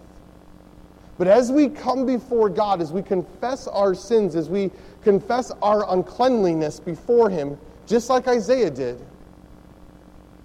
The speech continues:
what does God do? I mean, God would have every right to throw us out, condemn us forever. But that isn't what he does, is it? Instead, God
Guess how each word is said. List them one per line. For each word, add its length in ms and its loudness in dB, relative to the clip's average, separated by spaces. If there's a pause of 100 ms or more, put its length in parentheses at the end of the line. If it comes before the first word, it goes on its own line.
what 120 -16
does 160 -12
God 280 -4
do? 140 -10 (1400)
I 40 -4
mean, 80 0
God 200 4
would 80 4
have 100 4
every 200 4
right 220 4
to 80 0
throw 260 2
us 140 -2
out, 320 -2 (280)
condemn 360 2
us 140 0
forever. 460 0 (1800)
But 100 -14
that 120 -2
isn't 260 -2
what 100 -2
he 80 -4
does, 260 -6
is 140 -18
it? 80 -20 (1500)
Instead, 360 -6
God 420 -4